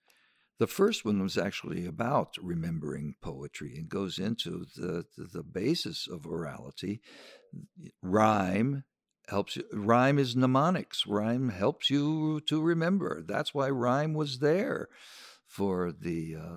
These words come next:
the poets who had no writing for that forty thousand year period before writing was invented.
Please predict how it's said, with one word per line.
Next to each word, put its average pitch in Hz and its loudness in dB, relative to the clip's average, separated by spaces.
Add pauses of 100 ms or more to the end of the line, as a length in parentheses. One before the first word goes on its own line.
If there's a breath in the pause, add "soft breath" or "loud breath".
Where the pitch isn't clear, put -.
(160)
the 92 -6
poets 92 -2
who 85 -4 (360 soft breath)
had 107 0
no 92 0
writing 85 -4
for - -10
that 85 -8 (260)
forty 101 0 (160)
thousand 82 -6 (160)
year 90 -4
period 85 -8
before 85 -12
writing 73 -12
was 78 -10
invented. 92 -10